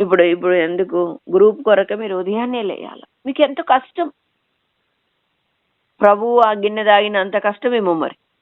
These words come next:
కానీ ఎప్పుడైతే నువ్వు విధేయత చూపిస్తావో, ఆ విధేయత ఏం చేస్తదంటే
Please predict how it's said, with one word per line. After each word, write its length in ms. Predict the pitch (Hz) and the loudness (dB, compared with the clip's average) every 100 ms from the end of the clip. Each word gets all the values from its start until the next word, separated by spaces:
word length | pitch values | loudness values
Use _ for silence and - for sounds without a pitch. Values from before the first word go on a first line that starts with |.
| _ _ _ _ _ _ _ _ _ _ _ _ _ _ _ _ - | _ _ _ _ _ _ _ _ _ _ _ _ _ _ _ _ -2
కానీ 500 | 294 381 403 180 262 | 2 2 4 4 2
ఎప్పుడైతే 440 | 247 320 349 349 | 2 2 0 0
నువ్వు 220 | 370 302 | -4 -4
విధేయత 340 | 220 214 311 381 359 302 | -4 -2 -2 -2 -4 -4
చూపిస్తావో, 920 | 233 196 - - 98 - 80 131 370 - _ _ _ _ _ _ _ _ _ _ - | -6 -8 -10 -8 -10 -8 -6 -4 -4 -10 _ _ _ _ _ _ _ _ _ _ 0
ఆ 20 | |
విధేయత 440 | 269 247 330 415 - | 2 0 -2 -2 -2
ఏం 240 | 269 262 | -4 -2
చేస్తదంటే 800 | 262 247 - 165 156 - - - | -4 -4 -12 -12 -12 -14 -18 -18